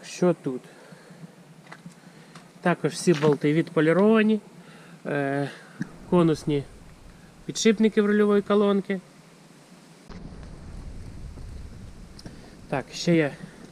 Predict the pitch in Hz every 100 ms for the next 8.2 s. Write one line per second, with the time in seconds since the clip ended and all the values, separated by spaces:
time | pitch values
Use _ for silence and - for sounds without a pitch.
0 | - - - - 151 - 165 143 139 127
1 | 165 - - - - 156 - 165 185 170
2 | 156 151 135 - - - 160 139 - 139
3 | 143 160 139 135 147 147 143 165 - -
4 | - - - - - - 147 131 131 156
5 | 156 175 156 - 165 151 139 147 170 190
6 | 214 - - - - - - - - -
7 | 131 160 208 220 202 - 165 - 185 156
8 | 139